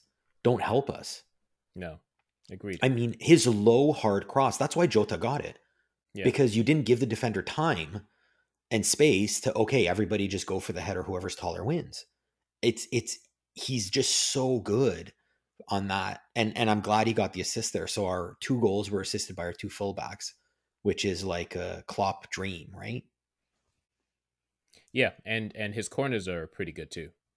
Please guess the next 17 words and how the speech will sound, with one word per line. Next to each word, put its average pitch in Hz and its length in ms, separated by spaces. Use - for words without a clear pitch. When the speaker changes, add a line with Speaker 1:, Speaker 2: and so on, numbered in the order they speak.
Speaker 1:
Again, 131 280
hard 107 440
and 98 100
direct. - 500
Speaker 2:
Yeah. 87 140
Speaker 1:
So 107 600
Chelsea 123 460
game, 92 420
let's 92 220
say. - 380
The 104 80
Chelsea 120 380
game 107 400
is 90 100
coming 87 280
next - 240
week. 135 440